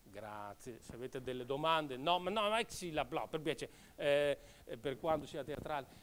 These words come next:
il, se avete delle domande sono ancora qui finché non arriva il mio collega, o altrimenti, allora, uscite, andate a sinistra, trovate un edificio bianco,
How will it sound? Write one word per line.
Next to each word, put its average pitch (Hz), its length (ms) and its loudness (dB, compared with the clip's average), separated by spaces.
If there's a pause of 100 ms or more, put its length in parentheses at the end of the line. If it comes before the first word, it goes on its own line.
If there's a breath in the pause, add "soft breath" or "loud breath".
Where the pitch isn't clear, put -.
(120)
il, 165 540 2 (160)
se - 220 -6
avete 139 380 0
delle 131 200 -2
domande 127 460 -4
sono 120 320 -10
ancora 120 340 -8
qui 131 200 -8
finché 120 260 -10
non 113 220 -10
arriva 110 320 -8
il 101 80 -10
mio 117 180 -8
collega, 196 760 0
o 139 100 -6
altrimenti, 165 920 0 (640)
allora, 117 300 -8
uscite, 151 680 -6
andate 131 460 -2
a 113 60 -6
sinistra, 185 760 2 (300 loud breath)
trovate 139 320 4
un 127 100 -4
edificio 123 680 -6 (540)
bianco, 120 680 -10